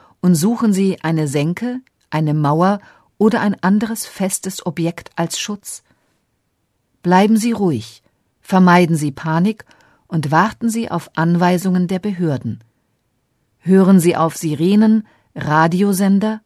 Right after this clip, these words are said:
Warn-Apps oder Lautsprecherdurchsagen.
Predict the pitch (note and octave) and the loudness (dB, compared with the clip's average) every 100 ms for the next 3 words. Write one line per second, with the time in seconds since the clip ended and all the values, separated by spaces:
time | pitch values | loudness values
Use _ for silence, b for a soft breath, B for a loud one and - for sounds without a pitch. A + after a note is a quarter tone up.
0 | _ _ _ D3 D3 D#3 E3 F3 - A3 | _ _ _ -6 0 2 2 -2 -4 -8
1 | - - b b b - F#3 F3 E3+ F#3+ | -8 -14 b b b 0 2 4 2 -2
2 | - - D3+ C#3 D3 C3 B2 - C3+ A#2+ | -6 -10 -8 -8 -6 -6 -8 -8 -8 -8
3 | A#2 G#2+ | -8 -10